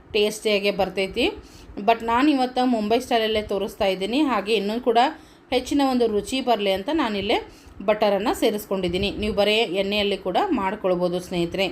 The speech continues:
ನೋಡ್ತಾ ಇದ್ದೀರಿ, ಮ-, ಮಸಾಲ ಅಂತೂ ರೆಡಿ ಆಯಿತು. ಈಗೇನು ಮಾಡೋಣ, ನಾವು ಹೆಚ್ಚಿಟ್ಕೊಂಡಂಥ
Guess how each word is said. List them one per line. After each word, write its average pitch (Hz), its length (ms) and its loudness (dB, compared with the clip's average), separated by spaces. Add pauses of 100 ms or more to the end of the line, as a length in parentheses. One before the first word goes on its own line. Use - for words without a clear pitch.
(600)
ನೋಡ್ತಾ 233 300 2
ಇದ್ದೀರಿ, 226 380 2
ಮ-, 214 180 -4
ಮಸಾಲ 208 340 0
ಅಂತೂ 208 300 0
ರೆಡಿ 196 260 2
ಆಯಿತು. 214 580 0 (320)
ಈಗೇನು 262 380 0
ಮಾಡೋಣ, 208 300 0
ನಾವು 247 220 2
ಹೆಚ್ಚಿಟ್ಕೊಂಡಂಥ 214 800 -2